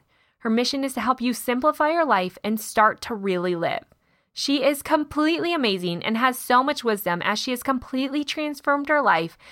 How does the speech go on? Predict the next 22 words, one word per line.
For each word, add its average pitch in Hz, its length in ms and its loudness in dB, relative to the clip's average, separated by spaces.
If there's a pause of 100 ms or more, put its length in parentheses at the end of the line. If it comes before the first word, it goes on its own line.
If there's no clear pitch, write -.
(120)
and 247 160 2
helps 269 280 4
the 302 120 6
lives 226 280 6
of 220 100 -2
thousands 202 420 4
of 214 80 0
others 180 280 2
do 175 80 -6
the 170 100 -4
same. - 280 -8 (580)
Today, 247 300 4
Courtney 247 380 4
and 226 80 2
I 208 140 8
will 214 80 4
be 214 100 -2
talking 214 300 -2
about 220 280 6
all 247 280 6
things 226 320 -2
simplification, 190 840 -2